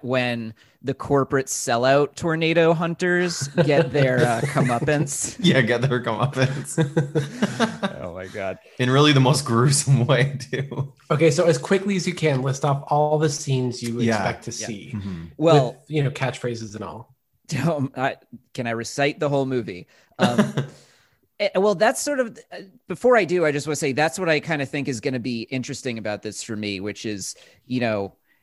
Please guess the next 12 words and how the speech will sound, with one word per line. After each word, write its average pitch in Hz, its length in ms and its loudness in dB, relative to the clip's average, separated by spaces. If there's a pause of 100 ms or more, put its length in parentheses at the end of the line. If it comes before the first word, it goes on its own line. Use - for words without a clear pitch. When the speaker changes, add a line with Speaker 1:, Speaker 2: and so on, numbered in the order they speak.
(280)
Speaker 1:
this 165 260 0
movie 151 340 2
has 123 420 0 (120)
reached 120 440 -6
such - 360 0
a 165 80 0
cultural 123 460 -2
saturation 120 840 -2
point 147 500 -4 (340)
that 117 460 0 (340)
it, 143 240 -2
it 123 260 -4